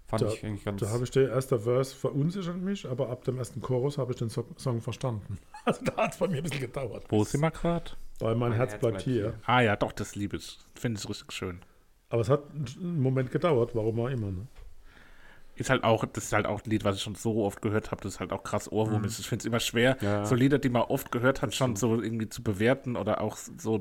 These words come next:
Speaker 3: irgendwie neutral nochmal anzuhören
Speaker 1: Ja.
Speaker 3: und dann zu kommentieren. Ähm, aber hier, ja, trotz der Vorbehalte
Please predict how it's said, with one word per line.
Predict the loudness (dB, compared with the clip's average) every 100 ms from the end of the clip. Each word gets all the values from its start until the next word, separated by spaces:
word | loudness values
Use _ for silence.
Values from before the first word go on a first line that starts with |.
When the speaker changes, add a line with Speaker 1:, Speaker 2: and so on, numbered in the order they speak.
| -2 -6
Speaker 3:
irgendwie | -4 -2
neutral | 0 0 4 4
nochmal | 4 0 -2
anzuhören | -2 -4 0 2 0
Speaker 1:
Ja. |
Speaker 3:
und | -2
dann | -4 -6
zu | -6
kommentieren. | -4 -4 -4 -4 -4 -8 -18 -20 -20 -20 -20 -4
Ähm, | -2 0 -2 -6 -4
aber | -2
hier, | 2 4 4 2 -4 -10 -10 -2
ja, | -2 -2 -10 -20 -2
trotz | 0 0 -6 -6
der | -4
Vorbehalte | 0 0 2 0 0 -2 -4